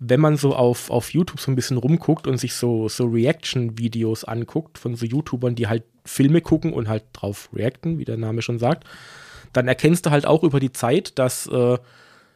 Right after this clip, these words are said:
es auch immer so einen Trend gibt. Also egal, ob's ein neuer oder ein alter Film ist, wenn, wenn einer von diesen Reactern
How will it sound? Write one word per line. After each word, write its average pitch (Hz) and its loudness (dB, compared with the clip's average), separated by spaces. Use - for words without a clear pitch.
es - -6
auch 151 4
immer 165 8
so 151 6
einen 143 4
Trend - 0
gibt. - -6
Also 110 0
egal, 127 4
ob's 160 0
ein 135 2
neuer 127 4
oder 165 2
ein 139 0
alter 156 2
Film 214 0
ist, 220 -4
wenn, 131 -2
wenn 123 0
einer 165 2
von 185 0
diesen 165 0
Reactern 135 2